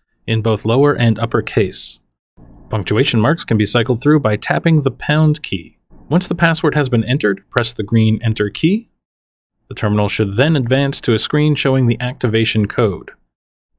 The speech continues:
You'll use this code to pair your terminal with your account. Now that the terminal has been turned on, we are ready to configure your gateway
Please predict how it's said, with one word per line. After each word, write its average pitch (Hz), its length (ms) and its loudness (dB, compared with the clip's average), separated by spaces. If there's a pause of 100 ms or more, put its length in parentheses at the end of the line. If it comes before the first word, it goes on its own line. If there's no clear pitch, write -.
You'll 113 120 0
use 185 240 0
this 135 160 0
code 120 260 0
to - 60 -4
pair 190 240 0
your 131 140 2
terminal 104 360 0
with 98 200 0
your 90 120 -2
account. - 460 -6 (1400)
Now 254 160 0
that 156 100 -2
the 135 80 -8
terminal 139 420 2
has 120 200 2
been 113 180 -2
turned 117 280 0
on, 190 260 2
we 127 100 0
are 113 100 2
ready 120 220 2
to 117 160 -8
configure 143 460 0
your 131 120 0
gateway 127 480 -2